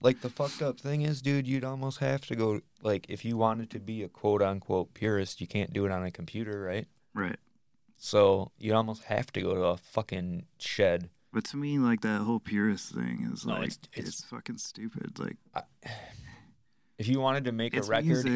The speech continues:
Speaker 1: in that
Speaker 2: like
Speaker 1: to, as, like, an ex-, you know, an experiment or, like, a concept, I
Speaker 2: Yeah.
Speaker 1: get it. But yeah, no,
Speaker 2: But think
Speaker 1: I
Speaker 2: about,
Speaker 1: agree.
Speaker 2: like, Stormkeep. Like,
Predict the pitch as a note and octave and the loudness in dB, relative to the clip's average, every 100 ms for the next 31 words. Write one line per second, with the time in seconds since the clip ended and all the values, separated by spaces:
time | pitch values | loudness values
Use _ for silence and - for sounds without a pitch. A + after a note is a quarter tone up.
0 | A#2+ A2+ G#2+ G#2 G#2 G2+ G#2+ - A#2 G2 | 4 4 2 4 2 0 -6 -6 -6 -4
1 | A2 G#2+ F#2 G#2+ G#2 G2+ F#2 F2 - - | -2 -2 2 4 4 2 -2 -6 -8 -12
2 | _ _ A#2 A2+ A#2 - G2 - - A2+ | _ _ 0 0 0 -4 -8 -8 -2 2
3 | A2 A2 A2 G#2 G2 F#2+ F#2+ F2+ - G2+ | 2 2 0 0 2 2 2 -2 -8 -4
4 | G2+ G#2 - A#2 - - - G#2+ G#2 A2 | -2 -4 0 0 0 -4 -2 -2 -2 -2
5 | B2+ - _ _ _ - E2 F#2 E2 - | -4 -6 _ _ _ -6 0 0 0 -4
6 | _ _ _ G#2+ G#2 A#2 C#3+ C3+ B2+ B2+ | _ _ _ -2 0 2 2 2 2 2
7 | B2 A#2+ A2+ - _ - - A#2 A#2 G#2 | 0 2 0 -6 _ -14 -6 0 0 -2
8 | - - - - - | -4 -6 -6 -8 -8